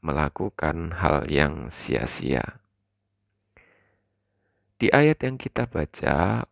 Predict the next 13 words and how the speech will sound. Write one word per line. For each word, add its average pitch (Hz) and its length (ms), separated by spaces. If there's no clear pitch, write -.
orang 78 320
berbaju - 560
putih - 480
tersebut - 560
bertanya, 131 560
"Mengapa 78 880
kamu 78 400
memandang 90 480
ke 95 80
langit?" 110 400
Memandang 135 480
ke - 80
langit 85 480